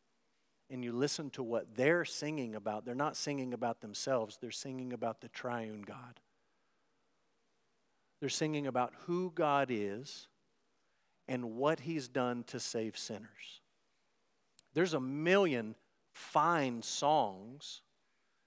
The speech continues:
that are fine for you to listen to. They can edify you and strengthen you. But as the people of God, when we gather together, our focus is not us, our focus is Him.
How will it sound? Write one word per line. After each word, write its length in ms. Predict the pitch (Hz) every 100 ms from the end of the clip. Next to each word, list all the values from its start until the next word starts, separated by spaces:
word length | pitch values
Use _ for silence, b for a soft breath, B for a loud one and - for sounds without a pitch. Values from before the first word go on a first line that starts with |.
| _
that 100 | 151
are 100 | 151
fine 520 | - - 156 190 208
for 160 | 185 165
you 140 | 156
to 100 | 170
listen 320 | 175 196 196 160
to. 140 | 135
They 140 | 151
can 180 | 151 160
edify 440 | 147 165 185 180 170
you 280 | 175 180
and 100 | 170
strengthen 480 | 151 - 202 208 156
you. 140 | 127 107 B B
But 100 | 160
as 140 | 151 135
the 120 | 147
people 460 | - 202 226 208
of 120 | 160 135
God, 260 | 143 139
when 220 | 139 143
we 80 | 135
gather 400 | 127 147 175 190
together, 420 | 160 143 139 135 -
our 200 | 143 180
focus 520 | 185 190 165 160 -
is 180 | 156 127
not 260 | 139 127 - -
us, 380 | 170 143 139 -
our 180 | 147 139
focus 500 | - 147 - 123 -
is 160 | 117 -
Him. 320 | 127 107